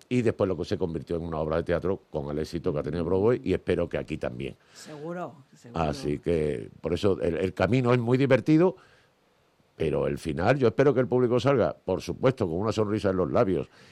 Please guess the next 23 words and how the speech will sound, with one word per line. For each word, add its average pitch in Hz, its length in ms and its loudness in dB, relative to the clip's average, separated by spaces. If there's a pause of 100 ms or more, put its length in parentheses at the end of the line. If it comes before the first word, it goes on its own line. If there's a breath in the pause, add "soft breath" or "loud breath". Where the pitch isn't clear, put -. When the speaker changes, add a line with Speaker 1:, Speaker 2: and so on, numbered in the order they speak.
(120)
Speaker 1:
y, 95 100 -2 (380)
y, 87 260 -4
y 87 240 -4 (400)
habiéndoselo 104 560 -2
pasado 117 300 2
estupendamente, 117 640 -2
pero 120 240 4
rumiando, 113 800 2 (540 soft breath)
eh, 95 640 6 (120)
esta 120 260 2
historia, 151 400 4
porque 82 460 0
yo 95 160 4
defiendo 147 380 2
mi 87 100 -4
postura 85 420 -6
totalmente. 117 560 -2
Yo 85 140 -2
creo 147 260 2
que 90 180 -2
se - 420 -8
puede 175 240 2
hacer, 104 260 0